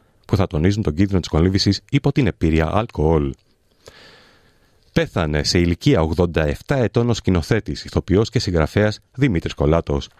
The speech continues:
Ο Δημήτρης Κολάτος γεννήθηκε στις εννέα Ιουνίου το χίλια εννιακόσια τριάντα εφτά στην Αθήνα. Το χίλια εννιακόσια πενήντα εννέα ίδρυσε το Πειραματικό Θέατρο Τσέπης.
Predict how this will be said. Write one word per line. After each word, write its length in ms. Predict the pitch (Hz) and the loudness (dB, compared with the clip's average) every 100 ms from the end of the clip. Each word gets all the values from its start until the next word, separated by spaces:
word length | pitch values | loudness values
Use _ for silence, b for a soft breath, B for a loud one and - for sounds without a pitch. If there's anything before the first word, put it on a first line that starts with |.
| b b b b | b b b b
Ο 120 | 143 | 0
Δημήτρης 280 | 131 147 147 | 2 0 0
Κολάτος 340 | 110 110 107 | 0 0 0
γεννήθηκε 300 | 110 131 - | 0 0 0
στις 140 | 123 - | -2 0
εννέα 300 | 87 127 120 | 2 4 4
Ιουνίου 360 | 85 90 113 | 4 4 2
το 100 | - | 0
χίλια 180 | 85 123 | -2 2
εννιακόσια 400 | 127 113 113 - | 2 2 -2 -4
τριάντα 300 | - 87 78 | 0 2 2
εφτά 220 | 73 - | 0 -2
στην 160 | - 85 | -2 -2
Αθήνα. 420 | 73 107 78 64 - b b b b | 0 0 0 -4 -10 b b b b
Το 100 | - | -4
χίλια 60 | - | -2
εννιακόσια 380 | 87 73 92 - | 0 0 0 -2
πενήντα 320 | - 71 69 | -2 -2 -2
εννέα 220 | 65 98 98 | 0 2 2
ίδρυσε 300 | 113 - 120 | 0 -2 -2
το 100 | 117 | 0
Πειραματικό 600 | 107 80 71 - 127 110 | 2 2 -2 -4 -2 0
Θέατρο 340 | 113 104 95 | 0 -2 -6
Τσέπης. 540 | - 92 - 71 - | -2 -2 -2 -8 -12